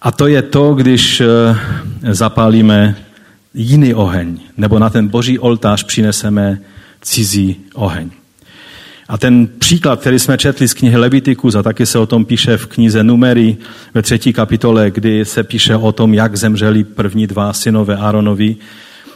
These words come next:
Vždycky, když čtu tento příběh, tak mě zamrazí, protože si uvědomuju, oni byli tak nadšení, že můžou sloužit v tom, v tom, v tom úžasném úkolu. Vlastně, eh, že přinášet, přinášet oheň, eh,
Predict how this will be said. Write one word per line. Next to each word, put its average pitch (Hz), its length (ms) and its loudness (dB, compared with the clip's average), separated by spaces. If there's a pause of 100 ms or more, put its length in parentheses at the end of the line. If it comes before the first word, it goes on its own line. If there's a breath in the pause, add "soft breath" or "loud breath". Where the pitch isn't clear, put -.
Vždycky, 147 300 -4
když 139 220 0
čtu 143 140 0
tento 135 280 0
příběh, 120 540 -2
tak 113 120 -4
mě 117 140 -4
zamrazí, 110 520 -4
protože 107 220 -8
si - 180 -6
uvědomuju, 113 640 2 (540 loud breath)
oni 143 180 2
byli 147 140 4
tak 143 140 2
nadšení, 147 680 2
že 113 220 0
můžou 120 340 2
sloužit 139 800 -2 (340)
v - 120 -8
tom, 123 200 2
v 98 120 2
tom, 123 200 2
v - 80 -10
tom 127 180 0
úžasném 147 500 0
úkolu. 135 500 0 (640 loud breath)
Vlastně, 113 520 0 (180)
eh, 107 640 -2 (240)
že 113 260 2 (200)
přinášet, 110 760 0 (640 loud breath)
přinášet 107 640 2
oheň, 107 540 0
eh, 107 60 -6